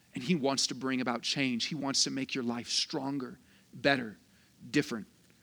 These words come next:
than it is now. So here's our last question is, how can we let God lead us in that way then? Uh, we're assessing life, right? We want life to be different. We want it to be better. We want it to be stronger.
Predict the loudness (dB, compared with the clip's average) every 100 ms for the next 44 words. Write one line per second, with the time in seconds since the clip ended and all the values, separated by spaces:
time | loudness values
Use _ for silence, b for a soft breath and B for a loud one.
0 | b b b _ -4 -2 0 0 -2 -6
1 | -10 -18 _ _ _ _ _ _ _ _
2 | _ _ -20 -8 2 4 6 6 4 0
3 | -6 -2 0 0 -2 -6 -6 -8 -8 b
4 | b b b b b _ _ _ _ _
5 | -2 0 2 2 4 2 2 2 2 -2
6 | -4 -4 -4 -4 -4 -8 -12 -18 _ _
7 | _ _ _ _ _ b b b -6 -2
8 | 2 6 6 6 4 2 4 4 2 0
9 | 0 0 -6 2 4 4 6 4 4 -2
10 | 2 2 0 -6 -4 0 2 2 0 -2
11 | -2 0 0 2 2 2 0 -2 -2 -4
12 | -2 -4 -6 -8